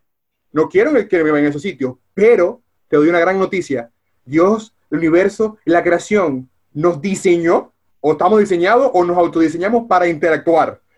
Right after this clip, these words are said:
No hay forma ni manera que sin el otro lleguemos a donde vamos.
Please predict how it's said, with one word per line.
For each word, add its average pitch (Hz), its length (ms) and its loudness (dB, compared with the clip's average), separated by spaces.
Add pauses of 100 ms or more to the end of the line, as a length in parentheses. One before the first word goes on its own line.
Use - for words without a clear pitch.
(120)
No 175 160 -2
hay 208 100 2
forma 226 400 2
ni 220 120 2
manera 185 460 0 (640)
que 175 120 2
sin 175 180 0
el 160 100 2
otro 233 220 2
lleguemos 180 320 2
a 175 40 4
donde 151 160 2
vamos. 113 320 -2